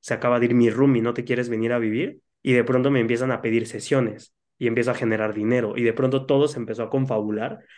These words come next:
para que yo me pudiera ir. Entonces, eso es lo que yo les diría. ¿Cómo puedes cambiar tu vida y empezar a manifestar conscientemente?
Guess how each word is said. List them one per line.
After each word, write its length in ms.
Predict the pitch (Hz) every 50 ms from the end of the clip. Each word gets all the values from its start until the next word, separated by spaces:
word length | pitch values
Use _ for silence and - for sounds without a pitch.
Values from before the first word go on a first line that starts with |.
| _ _ _
para 200 | - 110 107 104
que 100 | - 117
yo 120 | - 123 127
me 100 | 143 135
pudiera 440 | 135 131 110 110 113 110 107 104 107
ir. 240 | 110 110 - - _ _ _ -
Entonces, 540 | 135 120 120 123 120 120 120 120 120 120 -
eso 240 | 151 135 135 135 151
es 120 | 147 147 151
lo 220 | - 135 123 120
que 80 | - 117
yo 60 | 113
les 140 | 117 117 113
diría. 220 | 113 113 110 110
¿Cómo 220 | - 139 143 143 143
puedes 200 | 156 151 147 -
cambiar 300 | - 110 113 117 113 117
tu 140 | - 117 113
vida 400 | 117 120 131 156 180 226 - - _ _ _ _ _
y 120 | - 120
empezar 260 | 110 107 117 117 120
a 40 | 123
manifestar 640 | 139 135 127 117 107 - 104 - - - 113 113 113
conscientemente? 1000 | - 120 117 113 123 120 117 117 120 113 113 117 117 117 143 156 - - -